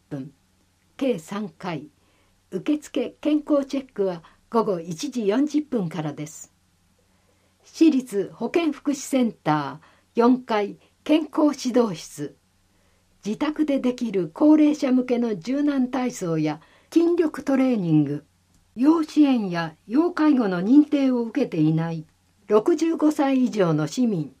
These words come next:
二十人。申し込みが多いときは抽選。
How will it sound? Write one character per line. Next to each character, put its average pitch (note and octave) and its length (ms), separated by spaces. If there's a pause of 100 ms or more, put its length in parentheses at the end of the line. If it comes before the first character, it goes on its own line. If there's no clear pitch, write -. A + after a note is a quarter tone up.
二 F3 200
十 B3 240
人。 D3 320 (520)
申 D4 280
し - 80
込 C#4+ 160
み C4+ 100
が A#3+ 160
多 A#3+ 240
い D#3+ 100
と D#3+ 140
き E3 160
は C#3+ 140
抽 F3+ 240
選。 D3 360